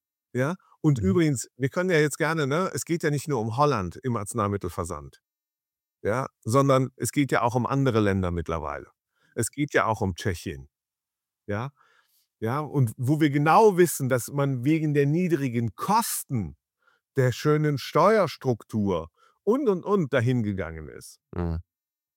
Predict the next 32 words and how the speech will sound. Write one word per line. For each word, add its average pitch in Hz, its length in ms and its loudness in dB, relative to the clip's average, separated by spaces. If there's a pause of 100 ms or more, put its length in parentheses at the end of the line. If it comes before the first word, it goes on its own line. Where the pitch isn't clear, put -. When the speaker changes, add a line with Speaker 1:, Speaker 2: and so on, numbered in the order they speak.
(180)
Speaker 1:
Mein 170 340 0
Vertrauen, 160 880 -2 (720)
ähm, 127 340 4
in 143 160 0
diese 131 240 -2
Billigheimer-Politik 117 1160 -2
reicht 110 320 -4
nicht 180 180 -6
aus. 247 460 -6 (160)
Ich - 160 -4
Speaker 2:
Mhm. 101 60 -8
Speaker 1:
befürchte, 165 480 0
dass 123 180 -4
sie 127 80 -6
dann 117 220 0
auch 120 360 2
auf - 180 -6
dem 117 140 -6
Versandwege 104 960 0 (400)
eine 117 200 0
Speaker 2:
Mhm. 113 40 2
Speaker 1:
sehr 123 320 4
billige 104 480 0
und 101 180 -2
unsichere 101 560 -2
Lösung 92 460 -2
wählen, 85 380 -6 (240)
wenn 139 200 4
sie 135 140 0
auch 127 140 -2
für 131 120 0
die 127 120 -2